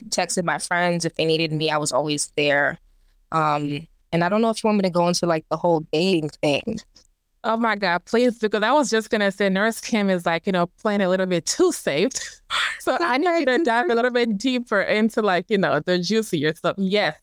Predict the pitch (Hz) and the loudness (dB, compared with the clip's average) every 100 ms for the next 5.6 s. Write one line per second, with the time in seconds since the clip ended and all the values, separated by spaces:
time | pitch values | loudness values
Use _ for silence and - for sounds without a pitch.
0 | _ - 190 170 - - - 233 226 - | _ -2 -2 -2 -6 -8 -2 0 0 -2
1 | 139 240 240 233 208 - 220 208 170 156 | -2 2 2 2 2 0 0 0 0 -2
2 | - - 208 208 196 185 180 175 _ _ | -6 -4 0 2 2 2 0 -2 _ _
3 | - - 220 208 196 190 190 180 _ _ | -8 -2 2 2 4 4 2 -2 _ _
4 | _ _ _ _ - - 262 - 349 427 | _ _ _ _ -8 -4 -2 2 4 4
5 | 320 277 220 190 160 160 | 2 2 2 2 2 0